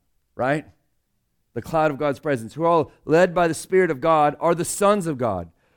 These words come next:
For you did not receive the spirit of slavery to fall back into fear." And I think that's some of us sometimes. Like, like, sometimes, man, sin rises up, temptation rises up, and we just think we're slaves all over again. And so we're like, "Man,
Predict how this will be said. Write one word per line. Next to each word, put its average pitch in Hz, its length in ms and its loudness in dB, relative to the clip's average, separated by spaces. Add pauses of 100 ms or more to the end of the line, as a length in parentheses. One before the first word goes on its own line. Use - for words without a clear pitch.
(140)
For 165 120 -4
you 208 180 2
did 254 160 0
not 220 280 4
receive 247 640 2
the 202 80 0
spirit 214 480 4
of 175 140 2
slavery 190 720 2 (200)
to 156 120 -2
fall 202 380 4
back 196 280 4
into 190 180 0
fear." 208 200 0
And 156 120 0
I 214 80 4
think 349 220 -4
that's 202 220 -6
some 185 180 0
of 190 160 -2
us 139 100 -8
sometimes. 131 540 -6
Like, 123 220 -6 (280)
like, 131 220 -2
sometimes, 202 760 -4 (340)
man, 160 260 0
sin 185 360 -4
rises 175 380 0
up, 170 220 0
temptation 165 580 -4
rises 160 360 -2
up, 170 420 0
and 139 140 -2
we 196 120 -2
just - 240 -8
think 160 320 -2
we're 117 120 -10
slaves 135 420 -6
all 117 160 -4
over 117 280 -4
again. 87 340 -14 (1300)
And 120 140 -12
so 143 140 -10
we're 135 80 -6
like, 127 180 -10
"Man, 143 320 -10